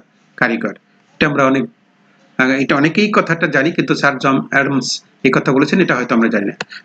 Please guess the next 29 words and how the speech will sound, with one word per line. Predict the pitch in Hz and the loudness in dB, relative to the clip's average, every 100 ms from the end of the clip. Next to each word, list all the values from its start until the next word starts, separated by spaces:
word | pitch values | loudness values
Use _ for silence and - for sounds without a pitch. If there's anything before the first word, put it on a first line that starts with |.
| _ | _
পার্সিভেল | 156 - 233 214 220 | -2 2 4 4 2
রেনের | 180 180 175 | 2 2 2
মতে | 165 - 220 - _ _ | 2 2 -2 -2 _ _
শিক্ষক | - 175 - 190 180 | 0 0 2 0 0
শিশুর | 165 - 147 | 0 2 4
বন্ধু, | 139 151 156 233 - _ _ | 4 4 4 2 -2 _ _
পরিচালক | 160 151 156 147 202 - _ _ | 2 4 2 0 -2 -8 _ _
ও | 143 120 | 2 4
যোগ্য | 170 160 190 | 2 4 4
উপদেষ্টা | 196 196 185 - 196 - - _ - | 4 2 0 0 -2 -4 -12 _ -2
এবং | 147 147 - | 2 2 4
চরিত্র | 185 190 175 | 2 2 2
গঠনে | 151 143 160 190 - - _ _ | 2 2 2 2 2 -4 _ _
নিয়ামক। | 139 139 139 113 98 - _ _ _ | 6 6 6 4 -2 -10 _ _ _
অর্থাৎ | 135 - 160 160 | -4 -2 -4 -2
শিক-, | - 190 - _ - - | -2 -2 -6 _ -20 -12
শিক্ষক | - - 196 - 254 233 | 0 2 2 -2 -2 0
হবে | 226 | 2
শিশুর | - 185 190 160 | 2 2 2 2
বন্ধু, | 131 147 131 - 101 _ _ _ _ _ _ _ | 2 2 0 -2 -10 _ _ _ _ _ _ _
এবং | 139 143 | 0 2
শিশুর | 147 196 - 208 226 | 4 2 4 4 2
শুধু | - 170 165 | 2 4 4
বন্ধু | 170 175 147 | 4 2 0
না, | 120 | 0
তিনি | 165 180 | 4 4
শিশুকে | 185 185 220 | 4 2 2
পরিচালিত | - 208 214 214 208 175 | 4 2 2 0 0 -2
ক-, | - | -4